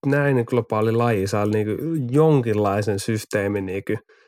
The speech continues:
luotua, joka pysyisi ja se olisi helppoa ennalta arvata ja, ja ihmiset pystyisi varaamaan niitä matkoja, kun tietää, että kisat tullaan siellä pelaamaan ja se tapahtuu tälleen ja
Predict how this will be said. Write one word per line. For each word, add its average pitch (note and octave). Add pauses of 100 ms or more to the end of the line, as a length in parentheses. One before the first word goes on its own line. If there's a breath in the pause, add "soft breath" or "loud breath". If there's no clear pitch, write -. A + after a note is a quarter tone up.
(840 soft breath)
luotua, G#2+
joka G#2+
pysyisi G#2+
ja G#2+
se A2
olisi G#2+
helppoa A2
ennalta G#2+
arvata G2+
ja, G2+
ja G2+
ihmiset A2
pystyisi G#2+
varaamaan G2+
niitä G2
matkoja, G#2
kun A2
tietää, -
että -
kisat A2
tullaan G#2+
siellä G#2+
pelaamaan F#2+
ja F#2
se A#2
tapahtuu G#2+
tälleen G2+
ja F#2